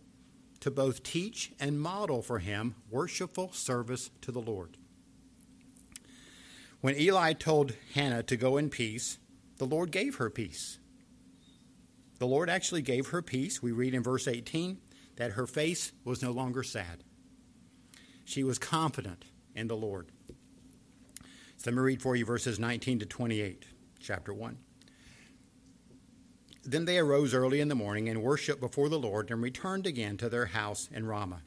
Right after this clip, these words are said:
And Elkanah had relations with Hannah, his wife, and the Lord remembered her. It came about in due time, after Hannah had conceived, that she gave birth to a son,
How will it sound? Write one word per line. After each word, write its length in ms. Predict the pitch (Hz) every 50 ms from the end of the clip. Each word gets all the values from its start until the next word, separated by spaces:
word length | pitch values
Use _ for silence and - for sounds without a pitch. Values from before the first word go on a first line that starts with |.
| - - - - - - - -
And 100 | 117 127
Elkanah 440 | - 156 - - - 131 120 120
had 200 | 117 107 127 127
relations 580 | 120 127 120 117 123 135 135 - 143 135 127 -
with 200 | 147 143 - -
Hannah, 320 | - 113 101 101 104 110 - -
his 220 | - 143 143 -
wife, 340 | 110 101 95 90 92 95 - - - - - - -
and 120 | 107 123 135
the 120 | 135 131
Lord 320 | 131 143 151 156 147 143 - - -
remembered 520 | - 127 139 139 139 151 160 131 110 104
her. 240 | - - 95 92 90 - - - - - - - - - - - - - - - - - - - - -
It 160 | 107 113 -
came 180 | - 143 143 147
about 360 | 135 120 131 135 139 143 -
in 140 | - 117 113
due 160 | 120 127 135
time, 440 | 135 - 135 117 120 139 190 214 - - - - - -
after 300 | 117 117 - - 110 110
Hannah 320 | 104 131 131 131 127 120
had 240 | 104 110 117 110 -
conceived, 580 | - 113 104 - - - 117 123 165 220 - - - - - -
that 140 | - 120 113
she 120 | - 135 131
gave 240 | - 143 127 113
birth 220 | 98 131 139 139 143
to 160 | - 160 180
a 60 | 185
son, 400 | - - - 107 98 98 107 110